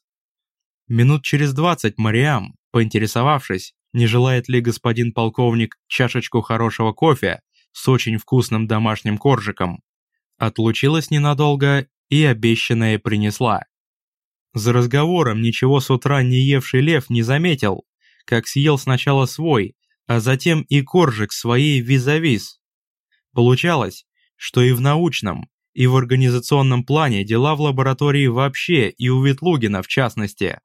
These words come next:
шли замечательно, и никаких резких ухудшений, равно как и улучшений настроения шефа она в последнее время не замечала,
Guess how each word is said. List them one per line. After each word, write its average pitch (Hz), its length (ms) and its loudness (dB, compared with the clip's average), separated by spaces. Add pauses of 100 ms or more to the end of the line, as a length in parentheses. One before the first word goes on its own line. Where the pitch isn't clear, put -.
(320)
шли 147 340 2
замечательно, 139 920 -2 (420)
и 123 80 2
никаких 120 560 0
резких 131 460 0
ухудшений, 131 800 -2 (400)
равно 135 400 0
как 135 180 -2
и 143 60 2
улучшений 139 840 0
настроения 135 720 0
шефа 135 540 -2
она 135 260 0
в - 80 -12
последнее 143 600 0
время 127 320 2
не 135 100 2
замечала, 131 720 -2